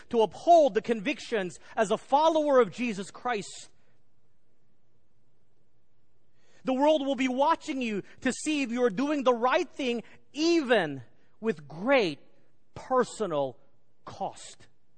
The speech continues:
We look to the Bible and we see men and women of faith who did just that. We think of Joseph in the Old Testament, Daniel, Daniel's three friends. Remember, as they were observing Daniel,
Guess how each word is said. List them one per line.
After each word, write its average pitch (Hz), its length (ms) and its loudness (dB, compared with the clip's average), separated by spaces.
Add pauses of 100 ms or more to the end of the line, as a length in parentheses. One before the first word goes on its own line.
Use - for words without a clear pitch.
(3000)
We 208 100 -4
look 240 140 0
to 247 80 0
the 202 80 -2
Bible 208 460 4
and 190 80 -4
we 196 100 -4
see 202 420 -6 (160)
men 240 220 2
and 214 120 0
women 220 360 0
of 160 80 -4
faith 240 440 0 (1080)
who 247 120 -2
did 214 300 -2
just 220 300 -4
that. 240 260 0
We 208 80 -6
think 208 160 -2
of 185 160 0
Joseph 196 580 -2 (240)
in 208 80 -8
the 220 100 0
Old 220 220 2
Testament, 214 420 -4 (300)
Daniel, 262 600 2
Daniel's 247 500 -2
three 240 300 -8
friends. 247 680 -8 (1080)
Remember, 254 300 4
as 214 100 2
they 240 100 4
were 233 120 4
observing 226 500 2
Daniel, 226 520 -2